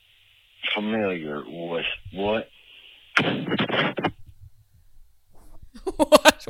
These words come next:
Speaker 2: What? You're not familiar with how to use a phone? It sounded like you crashed. I hope you're okay.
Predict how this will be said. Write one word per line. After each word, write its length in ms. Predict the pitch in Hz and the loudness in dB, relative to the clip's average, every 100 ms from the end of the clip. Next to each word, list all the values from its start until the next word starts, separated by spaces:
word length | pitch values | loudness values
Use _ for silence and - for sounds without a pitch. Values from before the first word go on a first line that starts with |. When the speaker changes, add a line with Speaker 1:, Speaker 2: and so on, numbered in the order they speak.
| - | 6
Speaker 2:
What? 220 | 254 - - 349 | 6 6 0 4
You're 60 | 226 | 6
not 120 | 220 | 6
familiar 380 | 214 208 220 233 | 8 10 12 12
with 140 | 196 | 10
how 160 | 214 202 | 10 10
to 80 | 202 | 10
use 180 | 208 | 8
a 60 | 196 | 6
phone? 440 | - 196 208 277 392 - - - _ | 8 8 10 10 6 -6 -20 -20 _
It 340 | - 571 - - | 0 0 0 0
sounded 360 | 254 311 403 | 4 4 2
like 160 | 349 277 | 0 -2
you 100 | 226 | -4
crashed. 600 | - 302 370 233 202 - | -4 2 4 4 4 0
I 60 | 269 | 0
hope 240 | 285 - | 2 2
you're 160 | 381 330 | 2 4
okay. 380 | 311 - - | 2 -2 0